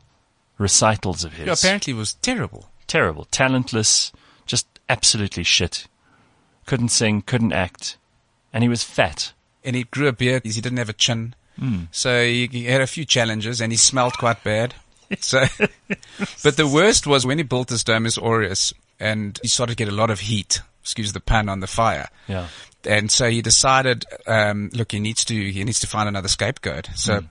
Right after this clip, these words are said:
Speaker 2: the Christians, up until Constantine, the time of Constantine,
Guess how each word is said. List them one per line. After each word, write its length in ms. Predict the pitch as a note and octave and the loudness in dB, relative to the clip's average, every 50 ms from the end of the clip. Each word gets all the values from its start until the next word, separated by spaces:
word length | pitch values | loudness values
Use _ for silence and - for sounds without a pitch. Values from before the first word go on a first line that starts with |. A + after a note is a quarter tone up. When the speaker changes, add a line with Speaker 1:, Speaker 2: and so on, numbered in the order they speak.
| _ _ - | _ _ -10
Speaker 2:
the 60 | A#2+ | -4
Christians, 720 | - - F#3+ - - - - E2 C2 B1+ - - - - - | 0 2 2 4 2 2 -2 -6 -8 -10 -10 -10 -12 -10 -8
up 140 | - A#2+ - - | -10 -6 -4 -6
until 220 | B2+ - - A#2 | -4 -2 -2 -4
Constantine, 560 | G#2+ - A#2 A#2+ B2 - - C3 A#2 - G2+ | -2 0 0 0 0 0 0 0 0 -2 -2
the 100 | F#2+ F#2+ | -4 -4
time 220 | F#2+ - A#2 G#2+ G2+ | -2 -2 -2 -2 -2
of 60 | - | -2
Constantine, 640 | - G#2+ A2 G#2 - A2+ G2+ - - F2 D#2 E2+ - | -4 -4 -2 -2 -2 -4 -4 -6 -6 -6 -6 -8 -10